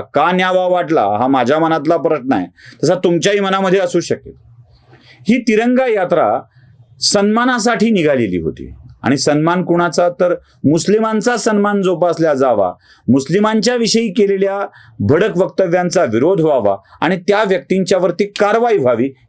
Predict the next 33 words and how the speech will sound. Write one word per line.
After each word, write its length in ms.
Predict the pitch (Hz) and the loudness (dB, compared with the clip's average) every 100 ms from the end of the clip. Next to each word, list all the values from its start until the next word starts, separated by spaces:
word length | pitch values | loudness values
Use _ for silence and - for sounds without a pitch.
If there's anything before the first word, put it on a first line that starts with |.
| 151 | 0
यासाठीची 680 | 196 208 196 175 156 135 165 | 0 0 0 -2 -4 -2 -2
ही 100 | 190 | 0
यात्रा 280 | 135 - 78 | -2 -2 -4
होती. 340 | 67 - 52 _ _ _ _ _ - - - 143 | -6 -12 -20 _ _ _ _ _ -20 -20 -6 0
म्हणजे 180 | 185 | 0
मुसलमानांना 800 | 233 143 139 220 233 233 240 254 | 2 2 2 0 0 -2 -2 -2
या 160 | 247 233 | -2 0
देशामध्ये 560 | 214 202 208 202 180 | 2 2 0 0 0
सन्मान 420 | 180 180 170 160 160 | 0 0 0 0 0
मिळावा 440 | 143 135 113 107 - _ - | 0 0 0 -2 -4 _ -2
म्हणून 460 | 127 165 190 220 220 | 0 2 2 0 0
ही 220 | 175 202 | 0 0
यात्रा 320 | 175 - 156 | 0 0 0
काढण्यात 500 | 185 156 110 101 87 | 0 0 0 0 -2
आली, 220 | 64 62 - _ _ - | -6 -10 -16 _ _ -2
मुस्लिम 360 | 135 - 156 123 | -2 0 -2 -2
धर्माला 400 | - 123 143 170 139 | -2 0 2 0 0
सन्मान 400 | 123 113 104 98 | -2 -2 -2 -2
मिळावा 340 | 87 95 127 - _ _ - | 0 0 -2 -6 _ _ -2
म्हणून 320 | 185 202 196 | 0 0 0
ही 140 | 117 113 | 0 0
यात्रा 280 | 90 85 | 0 -2
काढण्यात 400 | 82 57 73 - | -4 -6 -8 -12
आली. 160 | - - _ _ _ _ _ _ - - - | -14 -16 _ _ _ _ _ _ -20 -8 0
मला 200 | 185 220 220 208 190 - _ - | 2 2 -2 -2 -4 -6 _ -2
अशा 200 | 151 196 | 0 2
यात्रा 360 | 180 165 196 196 | 0 0 -2 0
काढण्याविषयी 640 | 185 180 185 180 170 175 | 0 0 0 -2 -2 -4
काही 140 | 170 | -2
आक्षेप 380 | 175 165 - 147 | 0 0 -2 -2
असायचं 320 | 135 139 131 | 0 -2 -2
कारण 320 | 120 101 95 90 | 0 0 0 -2
नाही, 160 | 64 | -6